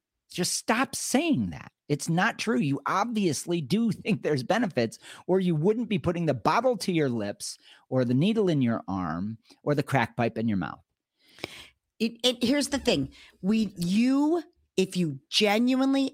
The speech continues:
Speaker 2: analyze it, you'll know it's true, because I want you to think of something you don't like.
Speaker 1: Right.
Speaker 2: I, I, I, whatever it is, I hate peanut butter. It never occurs to me to eat peanut butter.
Speaker 1: That's right.
Speaker 2: I, I avoid it at all costs. I don't like it. It has zero benefits for me,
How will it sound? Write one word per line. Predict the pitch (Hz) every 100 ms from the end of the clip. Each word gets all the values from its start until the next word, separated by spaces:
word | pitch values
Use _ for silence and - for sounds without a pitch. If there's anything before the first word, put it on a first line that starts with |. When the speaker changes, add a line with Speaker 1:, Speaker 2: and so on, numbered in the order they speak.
| -
Speaker 2:
analyze | 202 202 185 165 156
it, | 139 -
you'll | 165
know | 170 170 170 185
it's | 190 -
true, | - 175 135
because | 160 180 214
I |
want | 214 262 294 294
you |
to | 285
think | 285 285 285
of | 277 208
something | - 240 233 233
you | 220
don't | 226 226
like. | 214 226 175 - - - - _
Speaker 1:
Right. | 120 135 120 - _ _ _ _ _ -
Speaker 2:
I, | 180 208 220
I, | - -
I, | 254
whatever | 233 247 254 262
it | 262
is, | 226 -
I | 226 240 - -
hate | - 247 240 - - _
peanut | 240 240 220
butter. | 185 156 131 - _ - _ _
It | - 220 220
never | 226 233 233 254
occurs | 240 247 233
to | 233
me |
to | 226
eat | 233 240 233
peanut | 233 233
butter. | 190 185 156 131 - -
Speaker 1:
That's | - - 208
right. | 185
Speaker 2:
I, | 208
I | 214
avoid | 208 165 220 233
it | 233 226
at | 226
all | 220
costs. | 214 226 220 -
I | 190
don't | 175 202 208
like | - 196 202
it. | 196
It | 170
has | 180 170
zero | 147 202 202 202
benefits | 180 175 165 147 -
for | 151
me, | 147 143